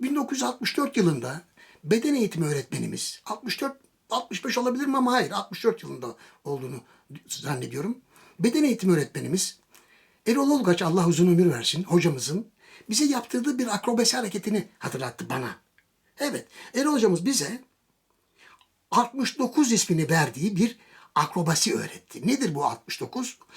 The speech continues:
Biz iki arkadaş, baştan hoca bunu bir öğrenci, bayağı boylu poslu bir öğrenciyle yaptı bizim sınıfımızdan. Bizden daha boylu bir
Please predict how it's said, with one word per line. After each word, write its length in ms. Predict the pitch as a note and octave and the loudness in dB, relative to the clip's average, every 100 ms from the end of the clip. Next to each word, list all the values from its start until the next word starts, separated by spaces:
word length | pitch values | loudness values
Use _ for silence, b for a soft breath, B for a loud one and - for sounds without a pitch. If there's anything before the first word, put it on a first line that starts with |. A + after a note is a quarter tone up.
| B B | B B
Biz 260 | D#4 B3 - B B | 2 2 -2 B B
iki 260 | A#3 A3 C#4+ | 0 2 2
arkadaş, 520 | F3+ D3+ E3+ G#3 - _ | 0 -2 -4 -4 -6 _
baştan 460 | E3 D#3+ - F#3 E3+ | -4 -4 0 -2 0
hoca 320 | F3 F3 D3+ | 0 2 0
bunu 260 | D#3 D#3 B B B | -2 -4 B B B
bir 160 | C#3+ F3 | -4 0
öğrenci, 640 | E3+ D#3 D3 - E3+ - _ _ | 2 2 0 0 0 -2 _ _
bayağı 340 | E3+ F3+ - A#2+ | -2 0 -2 -4
boylu 240 | C#3+ D#3 | -4 -4
poslu 320 | D3+ C3 C#3+ | -6 -8 -8
bir 60 | C#3 | -6
öğrenciyle 400 | D3 C3 E3 C#3+ | -6 -4 -4 -4
yaptı 240 | G2+ - | -8 -10
bizim 200 | A2+ A2+ | -10 -10
sınıfımızdan. 600 | - A2+ - A2+ A#2+ G#3 B B B | -10 -12 -12 -10 -10 -10 B B B
Bizden 300 | G#3 C#3+ B2 | -6 -6 -6
daha 240 | C3+ C#3 | -6 -6
boylu 220 | F2+ G#2+ | -6 -8
bir 120 | - | -10